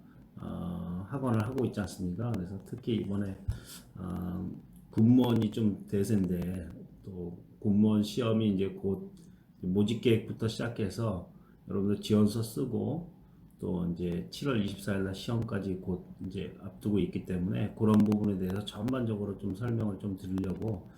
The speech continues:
제가 이번 컨텐츠를 준비했습니다. 한번 내용을 한번 보실까요? 네. 오늘 그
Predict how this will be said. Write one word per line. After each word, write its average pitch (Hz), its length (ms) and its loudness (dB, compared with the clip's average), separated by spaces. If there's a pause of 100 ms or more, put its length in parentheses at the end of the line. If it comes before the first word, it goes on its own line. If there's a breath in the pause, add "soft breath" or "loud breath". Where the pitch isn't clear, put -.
(340 loud breath)
제가 98 240 -2
이번 95 320 0
컨텐츠를 117 540 -4
준비했습니다. 85 720 -6 (580 loud breath)
한번 110 240 4
내용을 110 340 6
한번 113 200 2
보실까요? 101 560 -2 (180)
네. 85 160 -8 (2250 loud breath)
오늘 170 680 10
그 143 280 4